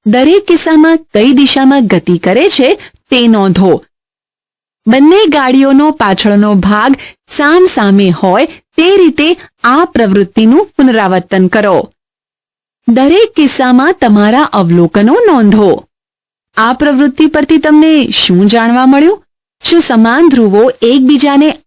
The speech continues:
આકર્ષે છે કે અપાકર્ષે છે? વિરુદ્ધ ધ્રુવો વિશે શું કહેશો? શું તેઓ આકર્ષે છે કે અપાકર્ષે છે?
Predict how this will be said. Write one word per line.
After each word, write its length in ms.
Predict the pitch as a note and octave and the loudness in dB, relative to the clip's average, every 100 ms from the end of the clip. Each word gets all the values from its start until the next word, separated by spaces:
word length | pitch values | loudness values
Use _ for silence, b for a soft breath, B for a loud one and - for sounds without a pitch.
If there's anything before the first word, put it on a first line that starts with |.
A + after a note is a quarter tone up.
| - | -6
આકર્ષે 600 | D#3+ - F#3+ G3+ - E4 | -6 -4 -4 -2 0 0
છે 320 | - G#4+ G4 - _ _ - | 0 0 -2 -6 _ _ -4
કે 320 | A#3 C#4+ D#4+ _ _ _ _ | -2 0 -2 _ _ _ _
અપાકર્ષે 840 | G#3+ B3+ C4 D4+ D4+ C#4 C4 C4+ B3 | -4 -2 -2 -4 -2 -2 0 -2 0
છે? 380 | C#4 C#4 E4+ - _ _ _ _ _ _ A3 | 0 0 -2 -6 _ _ _ _ _ _ -2
વિરુદ્ધ 380 | C#4+ G4 E4 | 0 0 0
ધ્રુવો 360 | D4+ D#4 D#4 F4 | 0 2 2 2
વિશે 480 | E4+ E4 F4+ F4 D4 | 2 2 0 -2 -2
શું 360 | - - E3+ E3 | -4 -2 0 0
કહેશો? 520 | G3+ G3+ G3+ D4+ G#4 - _ _ _ _ - | 0 0 0 0 -2 -4 _ _ _ _ -4
શું 220 | - F#4 | 0 0
તેઓ 540 | E4+ F4 F4 E4+ - _ | 0 0 0 0 -2 _
આકર્ષે 580 | F3+ E3 - F#3+ - C#4 | -6 -4 -2 -2 0 0
છે 200 | C4+ E4 | 0 -2
કે 420 | - D#4+ D4+ G#3+ - _ _ _ _ | 0 0 0 -2 -6 _ _ _ _
અપાકર્ષે 720 | G#3+ G#3 A3+ A#3 B3+ B3 D4+ | -4 -2 -2 -2 -2 0 0
છે? 340 | C#4 E4+ A4 | 0 0 -2